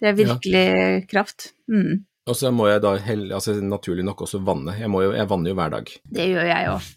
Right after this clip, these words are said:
Speaker 1: Ikke når det regner, men ellers så gjør jeg det. Men du er jo
Speaker 2: Nei.
Speaker 1: innendørs, altså, du må jo gjøre det.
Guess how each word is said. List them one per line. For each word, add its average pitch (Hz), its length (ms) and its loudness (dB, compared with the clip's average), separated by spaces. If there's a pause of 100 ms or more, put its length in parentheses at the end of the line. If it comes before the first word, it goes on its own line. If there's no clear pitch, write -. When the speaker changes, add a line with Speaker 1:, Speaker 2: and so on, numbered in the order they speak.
(120)
Speaker 1:
Ikke 202 380 0
når 190 100 -2
det 196 80 0
regner, 180 400 -2 (340)
men 185 220 -4
ellers 175 320 -4 (380)
så 202 80 -10
gjør 170 100 -4
jeg 180 80 -6
det. - 80 -8
Men 185 140 -6
du 185 80 -2
er 180 100 4
jo 180 60 0
Speaker 2:
Nei. 196 100 -2
Speaker 1:
innendørs, 170 340 -4
altså, 170 200 -6
du 165 80 -4
må 170 160 -4
jo 175 80 -4
gjøre 180 160 -6
det. 175 60 -6